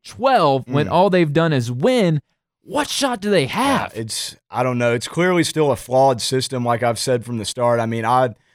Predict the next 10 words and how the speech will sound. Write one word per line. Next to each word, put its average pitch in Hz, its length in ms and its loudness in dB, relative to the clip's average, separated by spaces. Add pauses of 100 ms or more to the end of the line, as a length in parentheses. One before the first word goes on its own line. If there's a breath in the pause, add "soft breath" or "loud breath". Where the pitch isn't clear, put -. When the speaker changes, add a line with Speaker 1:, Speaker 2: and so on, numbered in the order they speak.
(240 soft breath)
Speaker 2:
I 143 100 0
didn't 156 260 0
necessarily 147 560 2
agree 127 360 0
with 139 120 0
a 123 80 -2
four-team 135 520 -2
playoff. 131 400 2
It's, - 340 -8
it's 147 160 -10